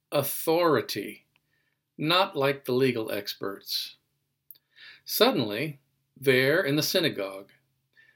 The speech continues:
a person with an evil spirit screamed, "What have you to do with us, Jesus of Nazareth? Have you come to destroy us? I know who you are.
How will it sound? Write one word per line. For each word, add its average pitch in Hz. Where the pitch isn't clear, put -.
a 139
person 202
with 143
an 143
evil 170
spirit 123
screamed, 185
"What 202
have 180
you 170
to 156
do 165
with 175
us, -
Jesus 151
of 135
Nazareth? 123
Have 151
you 226
come 202
to 202
destroy 160
us? 202
I 156
know 127
who 120
you 113
are. 110